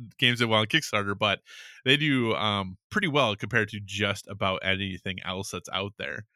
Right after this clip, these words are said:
Um, so yeah, so I mean, not so much other than that. There is, um, also, I, is this done now? I think it ends today. There are some,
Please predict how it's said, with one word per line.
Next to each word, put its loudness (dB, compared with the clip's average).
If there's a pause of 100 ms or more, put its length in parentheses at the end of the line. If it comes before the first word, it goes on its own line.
(520)
Um, 0 (400)
so -2
yeah, 4
so 0
I 2
mean, -2
not 2
so -2
much 0
other 0
than -4
that. 2
There 2
is, 0
um, 0 (580)
also, 2
I, -16 (220)
is -20
this -20
done -14
now? -14
I -16
think -10
it -12
ends -10
today. -10 (240)
There 0 (220)
are 4
some, -2